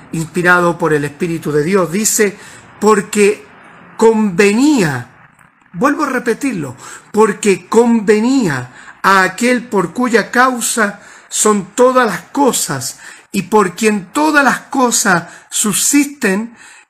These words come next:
que habiendo de llevar muchos hijos a la gloria, perfeccionase por aflicciones al autor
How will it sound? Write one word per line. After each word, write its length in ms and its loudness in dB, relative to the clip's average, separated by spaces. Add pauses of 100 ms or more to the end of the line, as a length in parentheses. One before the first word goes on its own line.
(120)
que 100 0
habiendo 540 0
de 140 -2
llevar 480 0
muchos 480 -2
hijos 420 -4
a 80 0
la 140 2
gloria, 760 -2 (520)
perfeccionase 1400 0 (360)
por 200 2
aflicciones 1000 0
al 140 0
autor 760 0